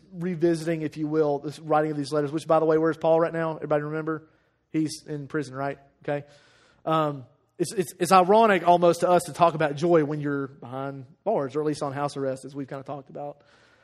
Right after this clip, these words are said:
uh, in this situation with him. He's at least, he's essentially imprisoned reg-, no matter what, how you look at it. So joy for us is usually not the forefront,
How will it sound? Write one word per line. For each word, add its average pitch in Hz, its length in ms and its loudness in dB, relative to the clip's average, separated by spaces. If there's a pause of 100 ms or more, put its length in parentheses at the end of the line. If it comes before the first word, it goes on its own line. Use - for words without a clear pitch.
(120)
uh, 147 240 0
in 147 80 -4
this 143 200 -8
situation 139 600 -4
with 147 200 -2
him. 131 200 -10
He's 160 160 -2
at 170 80 0
least, 165 440 -4
he's 175 180 -2
essentially 170 540 -4
imprisoned 139 600 -6 (560)
reg-, 147 180 -10
no 156 120 -4
matter 147 200 -2
what, 143 180 0
how 147 80 -2
you 143 140 -4
look 143 220 -2
at 135 120 0
it. 131 80 -2
So 160 120 2
joy 233 480 4 (140)
for 170 200 0
us 190 280 6
is 156 120 -8
usually 185 220 -2
not 165 280 2
the 143 80 -4
forefront, 156 800 -2